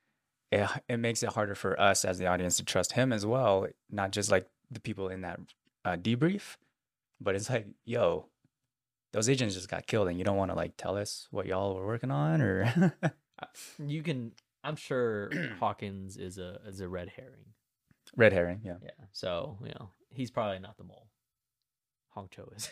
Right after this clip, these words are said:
Speaker 2: <laughs>
Speaker 1: Hong Cho,
Speaker 2: Just kidding, I don't know, but
Speaker 1: it's even harder to believe that
Speaker 2: <laughs>
Speaker 1: as Hong Cho, 'cause then, like, she had that moment with the president, Madam President, too.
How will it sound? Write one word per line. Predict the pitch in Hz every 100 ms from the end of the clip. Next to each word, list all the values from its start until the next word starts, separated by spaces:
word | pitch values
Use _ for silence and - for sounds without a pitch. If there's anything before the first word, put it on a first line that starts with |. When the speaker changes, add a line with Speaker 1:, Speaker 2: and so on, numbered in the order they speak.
| 254
Speaker 2:
<laughs> | 440 147
Speaker 1:
Hong | 151
Cho, | 127 175 175
Speaker 2:
Just | 151 139
kidding, | - -
I | 120
don't | 131 120
know, | 113
but | 110 -
Speaker 1:
it's | 131 139
even | 147 180
harder | 123 101 135 101
to | 196
believe | 98 101 98
that | 98
Speaker 2:
<laughs> |
Speaker 1:
as | 95
Hong | - 95
Cho, | 92 92
'cause | 90 95
then, | 95 92
like, | 92 87
she | - 101
had | 90
that | 92 90
moment | 92 90 95 92
with | 95
the |
president, | - 98 95 107 -
Madam | 95 95 92
President, | 95 98 110 113
too. | - 117 123